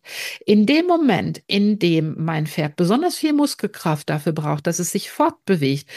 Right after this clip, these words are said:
ist es nicht besonders gut trainiert, sondern die Physiologie funktioniert besonders schlecht. Das heißt, es hat einen sehr hohen energetischen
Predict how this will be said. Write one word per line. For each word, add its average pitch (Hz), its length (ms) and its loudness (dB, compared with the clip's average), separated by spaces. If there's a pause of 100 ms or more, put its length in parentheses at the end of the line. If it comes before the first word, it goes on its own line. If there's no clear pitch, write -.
(140)
ist 175 140 -4
es - 140 -4
nicht 277 280 0
besonders 180 460 -2
gut 170 240 -6 (140)
trainiert, 190 720 0 (260)
sondern 147 680 0 (240)
die 190 100 -2
Physiologie 196 560 4
funktioniert 156 580 0
besonders 139 500 -4
schlecht. - 320 -8 (340)
Das - 180 0
heißt, 214 260 2
es - 140 -6
hat - 160 -4
einen 151 220 -2
sehr 143 340 0
hohen 254 300 6
energetischen 175 760 0